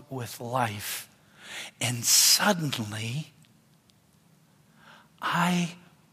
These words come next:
wasn't alone. That's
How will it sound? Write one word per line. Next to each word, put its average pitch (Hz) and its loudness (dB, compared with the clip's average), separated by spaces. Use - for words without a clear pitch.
wasn't 131 -4
alone. 131 -8
That's 196 4